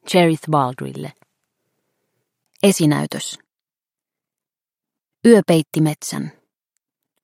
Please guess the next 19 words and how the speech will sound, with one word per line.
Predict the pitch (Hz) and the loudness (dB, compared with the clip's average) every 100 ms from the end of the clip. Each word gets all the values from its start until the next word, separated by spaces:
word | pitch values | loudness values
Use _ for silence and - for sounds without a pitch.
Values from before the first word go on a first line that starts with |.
| _ | _
Kuu | - 226 - | 2 4 4
ei | 160 151 | 0 0
paistanut, | 185 180 - 151 147 - - _ _ _ _ - | 2 0 -2 -4 -4 -8 -18 _ _ _ _ -6
mutta | 160 - | -6 -2
hopeahännän | 175 220 - 175 165 151 151 147 | 2 2 2 0 2 2 2 2
tähdet | 175 170 - 143 - - | 0 0 -4 -10 -10 0
loivat | 160 160 - | 0 0 0
kylmää | 202 196 160 147 | 4 6 6 4
hohdettaan | 147 170 147 139 - - 143 139 | 4 2 0 -4 -8 -4 -2 -2
puiden | 160 139 135 - | -2 -2 -4 -4
ylle. | 139 139 143 - _ _ _ _ _ _ _ _ _ _ _ - | -4 -4 -8 -16 _ _ _ _ _ _ _ _ _ _ _ -2
Tähtien | 190 208 - 185 165 | 0 0 2 4 4
valo | 185 175 | 4 4
heijastui | 185 185 170 - 156 156 | 4 2 0 -2 0 2
lammikosta | 170 165 139 - 139 - 151 | 4 2 0 -6 -10 -6 0
kallionotkon | 170 160 143 143 - 143 143 | 2 2 0 -4 -6 -6 -4
pohjalla. | 156 147 - - - - _ _ _ _ _ _ _ - | -4 -6 -10 -12 -14 -16 _ _ _ _ _ _ _ 2
Ilma | 208 190 170 | 6 6 6
oli | 156 | 2